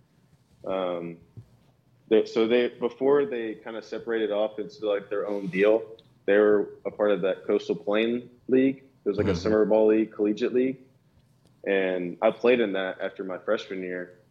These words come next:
Speaker 1: and we played them once, but they came to our place, and we didn't, we didn't go down there. Um, so it was, it was pretty cool to play against some of those guys,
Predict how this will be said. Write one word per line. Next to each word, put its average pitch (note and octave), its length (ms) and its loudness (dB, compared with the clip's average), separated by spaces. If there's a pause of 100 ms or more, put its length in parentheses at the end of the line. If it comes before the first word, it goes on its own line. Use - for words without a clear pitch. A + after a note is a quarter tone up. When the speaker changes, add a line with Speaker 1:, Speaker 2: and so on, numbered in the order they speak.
(480)
Speaker 1:
and F#2+ 120 -4
we F#2+ 100 0
played G#2+ 300 2
them F#2 220 -2
once, - 480 -10 (100)
but F2 260 -2
they F#2+ 100 0
came G#2 220 -4
to F2 100 -2
our G2 200 2
place, - 640 -6 (160)
and F2 80 -8
we F#2+ 80 2
didn't, G2 180 -2
we G#2 80 0
didn't G2+ 180 0
go G2 120 2
down F2 220 -4
there. F2+ 340 -8 (800)
Um, E2+ 480 -2 (800)
so G#2+ 300 6
it G#2+ 40 4
was, - 360 -10
it A2+ 60 -8
was A2+ 160 -6
pretty G2+ 260 -8
cool G2 260 -8
to F2 220 -6 (220)
play F#2+ 200 2
against F#2 260 -2
some F#2+ 120 -4
of F#2 60 -4
those F#2+ 180 -2
guys, F#2+ 380 0